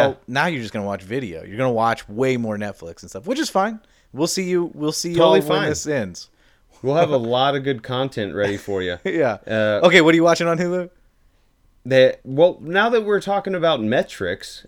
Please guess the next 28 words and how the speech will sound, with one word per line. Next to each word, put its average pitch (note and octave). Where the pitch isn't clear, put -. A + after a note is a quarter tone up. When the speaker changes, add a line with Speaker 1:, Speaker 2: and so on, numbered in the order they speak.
Speaker 1:
right? C3
I B2
don't F#3+
want F#3+
you F3
to C#3+
be D3
so D3+
worried D#3
about G#2
that F2+
because A2+
we B2
started F3+
in D#3
August D3
of A#2
twenty B2
nineteen. A2
Speaker 2:
Mm-hmm. A#2
Speaker 1:
All F#2+
right. G#2+
So G#2+
we've C3
been D3+
at E3+
this E3
game C3+